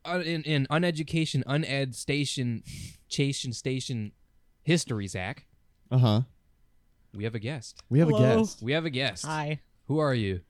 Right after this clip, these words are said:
Speaker 3: Uh, I don't know.
Speaker 2: <laughs>
Speaker 3: <laughs>
Speaker 1: We picked up a random homeless man from the street, and he said he wanted to join, so we're gonna, we're gonna go for it.
Speaker 3: Um, hello. My name is Alec, or Sweeney two six six. You might recognize me from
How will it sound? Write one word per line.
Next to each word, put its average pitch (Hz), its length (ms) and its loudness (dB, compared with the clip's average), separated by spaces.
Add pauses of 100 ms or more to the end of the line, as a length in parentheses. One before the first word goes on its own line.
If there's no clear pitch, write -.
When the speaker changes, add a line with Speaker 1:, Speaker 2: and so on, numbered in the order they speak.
(140)
Speaker 3:
Uh, 117 380 -2
I 120 80 -2
don't 127 160 -2
know. 120 380 -6
Speaker 2:
<laughs> - 0 -
Speaker 3:
<laughs> 214 1000 6
Speaker 1:
We 127 60 0
picked - 200 -4
up 151 80 -8
a 147 60 -4
random 139 240 -2
homeless 143 340 0
man 127 200 0
from 120 140 -4
the 113 60 -6
street, 131 280 -6
and 107 100 -10
he 107 60 -8
said 107 180 -8
he 107 80 -8
wanted 107 220 -12
to 98 80 -14
join, 110 340 -12
so 101 280 -10
we're 107 160 -8
gonna, 120 220 -8
we're 113 140 -8
gonna 123 140 -8
go 135 180 -4
for - 200 -14
it. - 60 -20 (240)
Speaker 3:
Um, 120 440 -2
hello. 139 420 0 (180)
My 120 140 -2
name 120 220 0
is 113 180 -4
Alec, 113 460 -4
or 117 360 -2
Sweeney 120 460 -2
two 123 180 -4
six - 320 -6
six. - 300 -8
You 123 60 -2
might 117 180 -4
recognize 110 480 -4
me 107 140 -4
from 110 300 -4